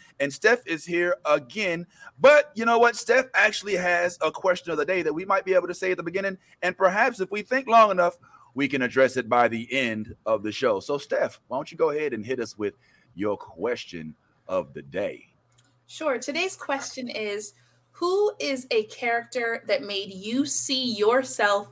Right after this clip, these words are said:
Speaker 2: differently and why? This could be movies, comics, T V, books,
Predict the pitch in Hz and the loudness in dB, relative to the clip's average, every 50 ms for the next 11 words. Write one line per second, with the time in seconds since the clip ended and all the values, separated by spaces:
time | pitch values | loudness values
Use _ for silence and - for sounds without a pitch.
0 | - - - 208 190 196 - 185 156 175 170 170 170 170 - - - _ _ _ | -16 -12 -8 -8 -6 -6 -6 -8 -8 -6 -6 -6 -6 -8 -10 -12 -14 _ _ _
1 | _ _ _ _ - 185 185 185 180 170 170 180 175 175 - _ - 160 156 165 | _ _ _ _ -6 -4 -4 -2 -2 -4 -4 -6 -8 -10 -12 _ -20 -14 -10 -8
2 | 165 170 175 - - - - - - - - _ _ _ _ _ _ _ _ _ | -8 -8 -8 -10 -12 -14 -14 -16 -18 -20 -20 _ _ _ _ _ _ _ _ _
3 | - - - - - 147 - - - 233 190 185 196 190 190 185 185 185 - - | -20 -20 -16 -8 -2 0 0 2 2 0 0 0 -2 -2 -2 -2 -4 -8 -10 -16
4 | - _ _ - 220 240 277 277 269 277 269 269 262 262 247 254 - - - - | -20 _ _ -4 0 4 4 4 6 6 4 4 4 4 2 0 0 -2 -2 2
5 | - 240 233 233 233 233 233 233 226 - - - - - - _ - - 247 233 | 4 4 6 6 4 4 2 0 0 0 0 0 0 -2 -6 _ -8 -6 -4 -4
6 | 226 214 226 220 214 214 214 - - - - - _ _ 220 214 208 208 208 - | -2 -2 -2 0 0 0 -2 -4 -6 -10 -16 -20 _ _ 4 6 6 6 4 2
7 | - - - - - - | -4 -4 -4 -4 -6 -8